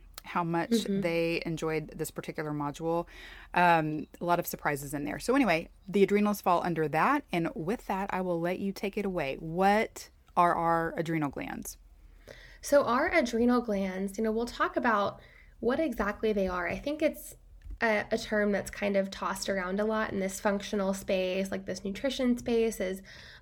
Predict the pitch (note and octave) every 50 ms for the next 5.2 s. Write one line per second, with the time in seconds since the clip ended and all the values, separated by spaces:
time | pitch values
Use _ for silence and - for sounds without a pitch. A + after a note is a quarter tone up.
0 | - B3 B3 A#3+ B3 C4 B3+ B3 A#3+ B3 C#4 D#4+ F4 D4+ A3+ A#3 A#3+ A#3+ A#3 A#3+
1 | A#3 A3+ A3+ A3+ - A#3 A3+ - A#3+ B3 A#3+ - - - F#3 F#3+ F#3+ F#3+ F#3+ G3
2 | G#3 G3+ - G3 G#3 G3+ A#3+ A#3+ - A#3+ A#3+ A#3+ A#3 A#3+ G#3+ G3+ G3+ G3+ F#3+ G3
3 | G3+ G3 - - F#3+ F#3 F#3+ - G3+ G3 G3 G3 G3 - - - F#3+ F3+ F#3+ F#3+
4 | - - - - - - - - - - - - A#3 G#3+ A#3+ C4 E4+ F4+ F4+ F4+
5 | E4+ - -